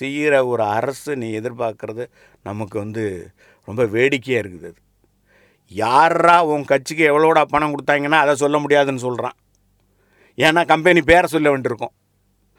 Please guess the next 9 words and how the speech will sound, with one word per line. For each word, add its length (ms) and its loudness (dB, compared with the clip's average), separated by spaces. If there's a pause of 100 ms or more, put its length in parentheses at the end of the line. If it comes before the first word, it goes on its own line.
(120)
இப்ப 140 0
அந்த 320 4
கம்பெனியினுடைய 640 2
ஆளுகளுக்கு 360 2
இவன் 140 -4
சோறு 220 6
போடுன்னு 180 2
சொல்ல 220 0
முடியுமா? 300 -6